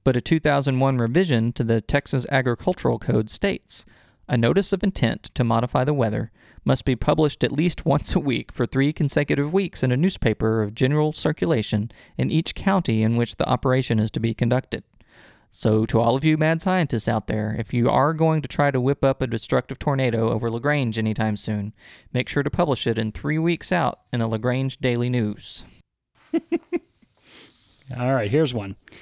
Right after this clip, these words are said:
Speaker 2: "It's against the law to milk another person's cow." Well, that is true.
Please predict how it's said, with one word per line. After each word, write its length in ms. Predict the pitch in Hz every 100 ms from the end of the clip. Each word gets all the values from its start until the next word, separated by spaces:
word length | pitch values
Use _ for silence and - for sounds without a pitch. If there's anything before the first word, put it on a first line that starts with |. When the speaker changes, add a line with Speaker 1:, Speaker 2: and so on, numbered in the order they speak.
| - _ _ _ -
Speaker 2:
"It's 240 | 170 -
against 320 | 185 226 202
the 100 | 208
law 340 | 202 214 185 120
to 120 | 131
milk 300 | 131 156 -
another 260 | 139 143
person's 400 | 143 135 127 147
cow." 460 | 135 135 113 92 - - _ _ - _ _ _
Well, 280 | 120 127 180
that 220 | 151 143
is 160 | 175 165
true. 320 | 190 151 98